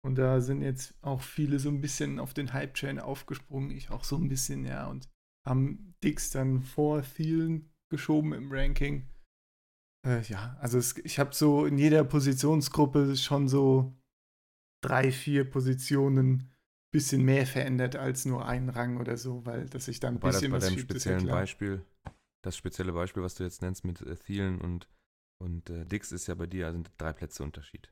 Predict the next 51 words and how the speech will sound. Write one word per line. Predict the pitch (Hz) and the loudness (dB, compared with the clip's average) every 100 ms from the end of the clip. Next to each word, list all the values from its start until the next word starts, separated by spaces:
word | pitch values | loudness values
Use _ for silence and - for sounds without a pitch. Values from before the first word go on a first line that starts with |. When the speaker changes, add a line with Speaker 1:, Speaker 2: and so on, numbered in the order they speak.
| _ | _
Speaker 2:
Also | - 82 82 82 | -10 -6 -6 -8
ich | - - | -16 -12
glaub, | 90 | -12
du | - 92 | -10 -10
hast | 92 - 92 _ | -10 -16 -20 _
Diggs | 98 - - | -18 -16 -16
auf | 92 - _ | -16 -16 _
vierzehn | 104 107 - 104 101 101 | -12 -12 -10 -10 -8 -8
und, | 92 92 - _ _ | -8 -10 -12 _ _
na, | 92 | -6
ist | 76 | -6
sogar | 90 85 82 | -8 -4 -4
nur | 82 | -2
ein | 82 95 | -4 -6
Platz, | 95 92 | -8 -12
ich | - | -12
hab | |
mich, | - 87 | -12 -12
ich | - _ | -18 _
bin | 92 | -10
in | |
der | 85 | -8
Zeile | - 87 | -8 -8
verrutscht. | 101 95 - - _ _ _ _ - | -8 -12 -14 -20 _ _ _ _ -6
Äh, | 95 92 87 | -2 0 -2
Diggs | 90 101 | -4 -8
ist | 98 | -10
vierzehn, | - 104 - 98 95 98 - | -6 -6 -2 -4 -4 -6 -8
Thielen | 101 92 | -4 -2
ist | 87 | -4
fünfzehn. | - 98 - 78 71 - - - - | -6 -8 -8 -14 -14 -18 -20 -16 6
Speaker 1:
Ja, | 147 | 8
genau, | 143 151 135 | 8 6 2
aber | 131 | 2
ich | 135 135 | 2 2
hatte | 135 139 | 4 4
Diggs | 131 151 151 - | 4 2 2 -2
vorher, | - 147 131 139 | 0 2 4 2
glaub | 135 135 - 139 135 | 0 -4 -6 -4 -2
ich, | 139 131 | -2 -2
irgendwo | 147 143 131 131 | -2 0 2 2
bei | 131 135 131 131 135 131 139 | 2 0 0 0 -2 -4 -4
siebzehn, | 131 156 - 160 151 | -6 -8 -8 -6 -4
achtzehn | 170 - - 175 170 | -4 -6 -4 -2 -2
oder | 156 156 151 | -4 -4 -4
so | 156 | -2
und | 151 135 | -4 -4
Thielen | 151 151 147 143 | 2 4 4 4
Speaker 2:
Okay. | 127 | 2
Speaker 1:
halt | 139 131 139 | 0 0 -2
dann | 131 135 131 131 | 0 0 -2 -4